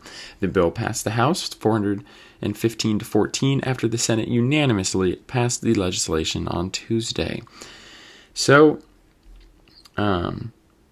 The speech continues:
the legislation was previously blocked by a conservative Senator Ron Johnson of Wisconsin in twenty twenty, but he dropped his objection this week despite his concerns allowing the bill to advance out of the chamber. House Majority Leader Steny Hoyer,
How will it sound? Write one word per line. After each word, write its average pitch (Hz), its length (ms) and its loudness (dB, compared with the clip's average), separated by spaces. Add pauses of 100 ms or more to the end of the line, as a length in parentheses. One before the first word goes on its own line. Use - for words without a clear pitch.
(1600)
the 113 280 4
legislation 113 520 4
was 104 120 -2
previously 135 560 2
blocked 110 500 -2 (160)
by 98 200 -2
a 92 180 2
conservative 110 720 0
Senator 113 480 0
Ron 98 420 2
Johnson 107 400 -2
of 98 120 -4
Wisconsin 101 440 -4
in 95 80 -4
twenty 98 240 -4
twenty, 139 280 0
but 139 120 0
he 147 60 0
dropped 147 240 0
his 143 140 -2
objection 117 440 0
this 92 180 -2
week 98 140 0
despite - 300 -4
his - 100 -6
concerns 107 380 -4
allowing 95 340 -2
the 95 80 -2
bill 90 220 -2
to 117 100 -2
advance 92 400 -4
out - 140 -4
of - 80 -8
the - 60 -4
chamber. 98 720 -2 (480)
House 107 220 0
Majority 101 320 2
Leader 113 280 2
Steny 104 760 -2
Hoyer, 120 580 2